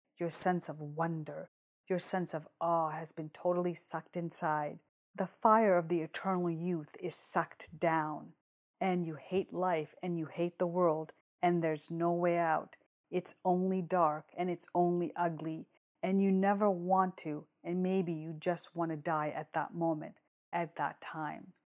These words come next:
And likewise, the wounding itself, with its element of air, is sucked down in. Then comes the face of the shadow,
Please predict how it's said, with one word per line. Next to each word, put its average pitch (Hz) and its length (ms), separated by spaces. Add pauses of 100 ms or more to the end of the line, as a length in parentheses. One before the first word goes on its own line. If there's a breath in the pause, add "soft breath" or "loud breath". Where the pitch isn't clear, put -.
(400)
And 180 240
likewise, 170 800
the 160 100
wounding 190 540
itself, - 640
with 170 120
its 175 220
element 175 400
of 160 160
air, 160 420
is - 140
sucked - 420
down 160 300
in. 156 380 (880)
Then 170 480
comes 165 360
the 156 120
face - 440
of 165 100
the 170 100
shadow, 151 580